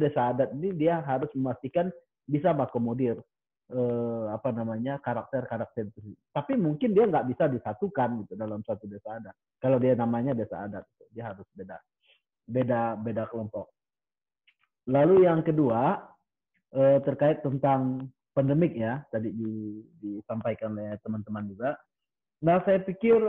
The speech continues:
pandemik ini, eh, menunjukkan bahwa kekuatan kapital, kekuatan modal, ya, kapitalisme dan, eh, liberalisme itu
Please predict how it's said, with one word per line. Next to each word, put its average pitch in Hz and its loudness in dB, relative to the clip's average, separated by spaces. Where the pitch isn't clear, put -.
pandemik 175 4
ini, 208 0
eh, 160 4
menunjukkan 160 4
bahwa 139 2
kekuatan 143 0
kapital, 123 0
kekuatan 131 2
modal, 143 2
ya, 104 -14
kapitalisme 170 0
dan, 123 2
eh, 135 2
liberalisme 147 2
itu 214 2